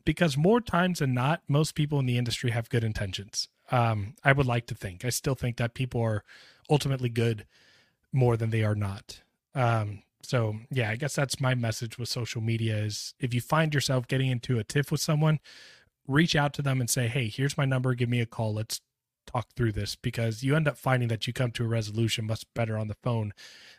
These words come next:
than you do when you're doing this one typing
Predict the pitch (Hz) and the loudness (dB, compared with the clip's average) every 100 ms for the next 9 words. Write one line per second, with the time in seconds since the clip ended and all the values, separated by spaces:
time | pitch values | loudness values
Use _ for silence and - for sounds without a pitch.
0 | _ 131 123 113 120 120 113 110 107 101 | _ 2 4 4 6 6 6 4 4 2
1 | - _ _ _ _ - 117 110 110 - | -2 _ _ _ _ 2 4 4 0 0
2 | 113 107 117 107 107 | -2 -2 -2 -2 -4